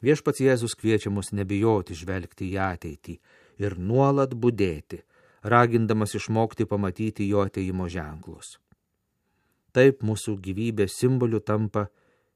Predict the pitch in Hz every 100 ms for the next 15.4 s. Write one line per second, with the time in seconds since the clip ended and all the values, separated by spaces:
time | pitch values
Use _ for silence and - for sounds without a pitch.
0 | _ - 123 110 110 - 107 110 104 90
1 | 82 - - 90 90 87 - 82 78 -
2 | _ _ _ - 110 110 - 101 - 113
3 | - - _ _ - 107 101 110 110 98
4 | 110 98 104 101 98 98 - 80 80 73
5 | 69 - _ _ _ _ _ _ _ _
6 | _ - 104 110 101 87 113 117 123 120
7 | 104 - 87 98 95 95 87 82 - 76
8 | - - _ _ _ _ _ _ _ _
9 | _ _ _ - 131 - 151 - 139 127
10 | 127 135 - 127 123 - 120 113 - 110
11 | 95 80 78 76 78 _ _ _ _ _
12 | _ 107 113 165 143 123 101 98 104 123
13 | 123 104 95 95 87 101 95 127 131 95
14 | 107 120 120 107 98 - 98 - 107 139
15 | 139 110 87 -